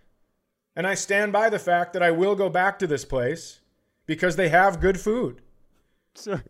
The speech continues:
Speaker 1: And I tell, I'll, I'm gonna let you know something. The owner of the establishment got a hold of me.
Speaker 2: I was just gonna say, it sounds <laughs> like, a-, and also, again, to just pile on to our rambling stumble fest today, you're referring to your freak out from last week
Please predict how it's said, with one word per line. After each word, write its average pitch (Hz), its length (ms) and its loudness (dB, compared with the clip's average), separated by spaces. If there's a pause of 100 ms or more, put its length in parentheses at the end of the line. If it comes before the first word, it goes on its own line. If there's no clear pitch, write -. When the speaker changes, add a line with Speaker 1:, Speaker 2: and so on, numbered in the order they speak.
(120)
Speaker 1:
And 151 100 -4
I 170 80 2
tell, 185 320 0
I'll, 196 240 4
I'm 185 140 4
gonna 208 120 0
let 208 140 4
you 196 80 0
know 233 160 2
something. 120 480 -6 (760)
The 170 100 -4
owner 202 320 2
of 175 100 -4
the 170 60 -4
establishment 165 800 -2 (140)
got 202 160 0
a 208 60 2
hold 240 240 2
of 202 60 0
me. 160 60 -2
Speaker 2:
I 185 40 0
was 185 100 -2
just 220 140 -10
gonna 233 140 -2
say, 226 260 -4
it 220 120 -6
sounds 208 600 -4
<laughs> 185 180 -6
like, 170 260 -6 (480)
a-, 180 40 -10
and 175 240 -4
also, 185 480 -2
again, 151 500 -6
to 143 120 -12
just 135 260 -8 (640)
pile 156 400 0
on 143 280 -6
to 139 120 -6
our 123 280 -2
rambling 127 680 -6
stumble 135 480 -8
fest 117 360 -8
today, 120 200 -8
you're 151 180 -10
referring 160 500 -10
to 139 60 -12
your 127 120 -8
freak 147 400 -12
out 120 280 -6
from 127 200 -14
last 120 400 -10
week 120 340 -14